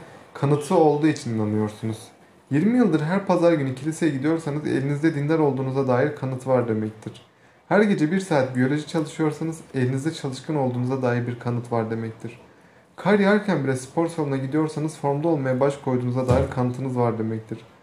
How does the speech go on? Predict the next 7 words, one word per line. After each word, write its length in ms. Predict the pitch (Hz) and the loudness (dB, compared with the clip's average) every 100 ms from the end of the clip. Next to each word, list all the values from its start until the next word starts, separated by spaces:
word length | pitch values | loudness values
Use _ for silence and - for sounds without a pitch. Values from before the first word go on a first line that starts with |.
| _ - _ _ | _ -20 _ _
Bir 120 | 190 | 2
inanç 320 | 185 180 180 - | 4 2 0 -4
için 200 | 139 135 | -2 -2
ne 100 | 143 | 0
kadar 320 | 143 127 127 | 2 0 0
kanıtınız 440 | 123 123 135 123 | -2 -2 -4 0
varsa 420 | 139 151 - 151 | 0 -2 -2 -4